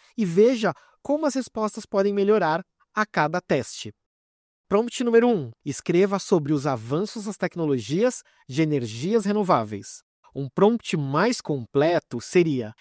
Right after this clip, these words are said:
escreva um artigo técnico discutindo os recentes avanços em tecnologia de energias renováveis, com foco em energia solar e eólica, para um público de engenheiros e cientistas ambientais. Ainda mais completo e eficaz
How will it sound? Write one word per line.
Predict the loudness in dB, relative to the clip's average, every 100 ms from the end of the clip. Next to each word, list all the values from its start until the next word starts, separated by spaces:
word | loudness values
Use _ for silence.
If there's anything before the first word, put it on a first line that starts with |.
| _
escreva | -6 -2 2 2
um | 2 0
artigo | 0 -2 -2
técnico | -2 -2 -2 -4 -8
discutindo | -10 -8 -8 -6 -6
os | -6 -6
recentes | -8 -2 -2 -2 0
avanços | 0 0 -2 -4 -10 -14 _ -14 -10
em | -4
tecnologia | -4 -4 -2 -2 -2 2 2
de | 4
energias | 2 0 -2 -4
renováveis, | -4 -8 -8 -10 -6 -6 -6 -18 _ _ _ _ 0
com | 0 0
foco | 2 0 0 -6 -10 -4
em | -2 -2
energia | -2 -2 -2 -2 -2
solar | -2 -2 0 2 2
e | 2
eólica, | 2 -2 -6 -6 -6 -8 -10 _ _ _ _
para | 4 4
um | 0
público | -2 -4 -2 -6 -6
de | -4 -4
engenheiros | -4 -4 -2 0 0 -2 -6 -14 _
e | 2 2 2
cientistas | -8 -6 -6 -4 -2 -2
ambientais. | 0 -2 -2 -2 -2 -4 -12 -16 _ _
Ainda | -2 0 2 2
mais | 2 0
completo | 0 -2 -2 2 2 4 0
e |
eficaz | -2 -6 -4 -2 -2 -4 -12